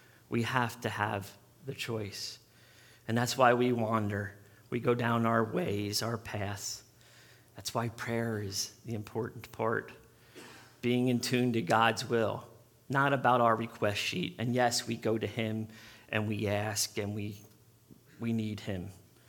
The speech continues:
But what I'm saying is prayer is a time to be in communication with your Lord, trying to find out what is he truly saying. "Andy, stay in Altoona.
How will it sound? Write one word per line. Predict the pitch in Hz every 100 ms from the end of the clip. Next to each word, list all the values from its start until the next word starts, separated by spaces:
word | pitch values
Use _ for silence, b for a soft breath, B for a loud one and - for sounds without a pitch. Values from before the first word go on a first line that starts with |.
| B B B B B B
But | 113
what | 120
I'm | 117
saying | 113 123 120 120 120
is | 107
prayer | 101 - 120 120
is | 117 101
a |
time | - 123 120 120 113
to | -
be | 107 113
in | 113
communication | - 113 110 110 110 107 - 107
with | 110 104
your | 110
Lord, | 110 113 107 101 - B B B B
trying | - 131 135 131
to |
find | - 123 120 123
out | 117 117 113 - - - - _ b b b b b b
what | - 139 147
is | 135
he | 135
truly | - - 135 120
saying. | - 127 117 98 101 - b b b _ - _ -
"Andy, | 113 113 113 90 - _ _ b b b b _
stay | - - 107 110
in | 107
Altoona. | 107 110 - 117 110 92